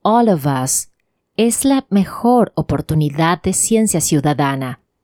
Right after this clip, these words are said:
Aprenda sobre el programa científico All of Us y cómo involucrarse a L L O F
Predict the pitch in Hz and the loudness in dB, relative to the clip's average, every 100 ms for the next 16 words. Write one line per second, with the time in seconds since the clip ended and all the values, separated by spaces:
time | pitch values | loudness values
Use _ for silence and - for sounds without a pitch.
0 | _ - - 170 170 190 202 226 - 226 | _ -8 -4 0 2 4 2 0 0 2
1 | 208 160 147 - 139 139 143 143 147 170 | 4 2 2 0 -2 0 -2 -2 -2 -2
2 | 147 - 180 170 147 - 131 - - 196 | -4 -2 -2 -2 -4 -2 -4 -6 -2 2
3 | 220 226 151 135 127 139 - - 202 - | 2 2 0 -2 -2 -4 -6 -6 -6 -2
4 | 220 240 269 147 151 143 143 - 226 233 | 2 4 4 2 0 -2 -2 -2 0 0
5 | - 135 143 - _ _ _ - 233 214 | -2 -2 -4 -6 _ _ _ -6 -4 -4
6 | 120 _ _ _ _ _ - 214 226 151 | -6 _ _ _ _ _ -2 0 2 2
7 | 135 120 _ _ _ 208 233 190 131 123 | 0 -4 _ _ _ 0 2 2 0 -4
8 | - _ _ - 202 214 131 - _ _ | -12 _ _ -4 0 2 0 -4 _ _
9 | _ - 214 226 - 139 123 135 | _ -4 -2 -2 -4 -4 -4 -6